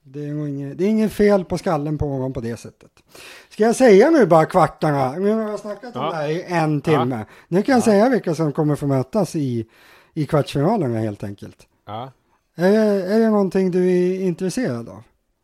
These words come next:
Speaker 2: Men vadå, men, men ska du inte ta upp här nu Rublev och, och, eh, Medvedev, eh, sidningen?
Speaker 1: Har vi kvar den också?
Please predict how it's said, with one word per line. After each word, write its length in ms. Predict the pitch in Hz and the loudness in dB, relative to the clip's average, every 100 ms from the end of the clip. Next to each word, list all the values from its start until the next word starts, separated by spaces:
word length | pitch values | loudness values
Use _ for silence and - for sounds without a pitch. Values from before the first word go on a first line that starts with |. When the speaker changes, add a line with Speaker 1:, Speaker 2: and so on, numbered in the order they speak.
| - | -10
Speaker 2:
Men 140 | 156 | -6
vadå, 140 | 180 170 160 | -2 -2 -2
men, 240 | 170 165 156 | -6 -10 -10
men 220 | 160 156 143 | -10 -10 -10
ska 140 | 165 | -8
du 100 | 156 | -8
inte 200 | 147 165 | -8 -10
ta 320 | 185 175 151 | -4 -2 -2
upp 340 | 147 185 - 135 | -2 -8 -8 -6
här 140 | 131 | -6
nu 300 | 123 123 123 | -6 -8 -6
Rublev 600 | 143 180 160 151 131 120 | -4 -6 -4 -4 -4 -6
och, 640 | 123 120 120 117 127 123 117 | -6 -4 -4 -6 -10 -8 -6
och, 160 | 113 | -8
eh, 760 | 104 120 120 117 113 110 110 95 113 | -10 -12 -10 -8 -8 -8 -10 -14 -14
Medvedev, 720 | 131 170 135 123 123 113 117 | -8 -8 -8 -10 -8 -8 -8
eh, 400 | 117 113 107 107 - - _ _ | -8 -6 -8 -10 -16 -20 _ _
sidningen? 560 | - 170 214 151 90 - _ _ _ | -10 -8 -8 -10 -14 -18 _ _ _
Speaker 1:
Har 200 | - 127 | -18 -16
vi 100 | 123 | -14
kvar 300 | 151 139 110 | -14 -14 -16
den 280 | 104 120 | -20 -20
också? 300 | - - - | -20 -20 -20